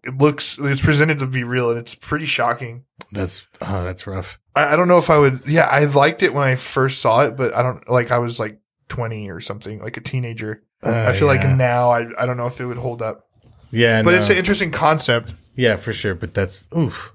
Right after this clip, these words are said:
Speaker 1: Rough.
Speaker 2: Yeah.
Speaker 1: Yeah. But yeah, I guess I could see, th-, there was a couple other movies that were affected by, uh, Columbine and stuff. It's funny now, there's just so many school shootings I wouldn't even, like,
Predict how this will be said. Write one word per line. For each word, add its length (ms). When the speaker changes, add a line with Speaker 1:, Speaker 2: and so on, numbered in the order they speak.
Speaker 1:
Rough. 460
Speaker 2:
Yeah. 440
Speaker 1:
Yeah. 80
But 180
yeah, 140
I 120
guess 200
I 80
could 160
see, 420
th-, 260
there 140
was 120
a 80
couple 300
other 200
movies 520
that 120
were 160
affected 480
by, 300
uh, 280
Columbine 640
and 120
stuff. 480
It's 120
funny 240
now, 260
there's 260
just 180
so 100
many 180
school 220
shootings 340
I 60
wouldn't 220
even, 260
like, 320